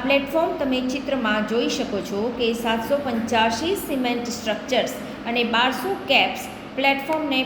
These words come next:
પહોળા કરવા માટે ક્રેનની મદદથી મૂકવામાં આવી રહ્યા છે. આ હેતુ માટે મધ્ય રેલવેની મોટાભાગની ટ્રેન સેવાઓ રદ કરવામાં આવી છે, જ્યારે કેટલીક ટ્રેન સેવાઓ સવારે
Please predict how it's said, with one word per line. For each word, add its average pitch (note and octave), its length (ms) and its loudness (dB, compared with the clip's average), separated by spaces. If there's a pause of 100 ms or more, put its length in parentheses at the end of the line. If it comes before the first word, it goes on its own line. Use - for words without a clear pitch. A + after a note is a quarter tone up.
પહોળા A#3+ 320 2
કરવા G#3+ 300 0
માટે G3+ 200 -4 (140)
ક્રેનની C4+ 420 0 (120)
મદદથી G#3+ 500 -2
મૂકવામાં F#3+ 640 -2
આવી E3+ 180 -6
રહ્યા D3+ 240 -4
છે. F3+ 100 -6 (640)
આ G3 140 6
હેતુ C4 320 0
માટે C4 260 2 (140)
મધ્ય A#3 320 2
રેલવેની A3+ 480 0
મોટાભાગની G3+ 680 -2
ટ્રેન C4+ 400 0
સેવાઓ G#3 400 0 (160)
રદ A#3 180 2 (120)
કરવામાં F#3+ 420 -2
આવી E3 260 -6
છે, B3+ 120 2 (400)
જ્યારે B3+ 200 4 (220)
કેટલીક D#4 460 0
ટ્રેન D4+ 340 0
સેવાઓ A#3 400 2 (120)
સવારે G#3+ 340 0